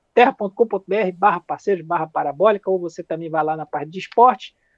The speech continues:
automobilismo, você vai encontrar lá o Parabólica, né, certo? Também tem lá,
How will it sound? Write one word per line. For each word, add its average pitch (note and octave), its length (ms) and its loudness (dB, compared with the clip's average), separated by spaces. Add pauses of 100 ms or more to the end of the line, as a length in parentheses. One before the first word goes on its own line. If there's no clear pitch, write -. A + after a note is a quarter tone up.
(120)
automobilismo, G#3+ 760 0
você G3 220 -6
vai F#3 120 -6
encontrar D#3+ 520 -6 (280)
lá C#3+ 200 0
o D3 60 0
Parabólica, C#3 800 -2 (180)
né, C#3 160 -6
certo? D3+ 300 -6
Também C3 260 -14
tem B2+ 220 -12
lá, B2+ 480 -2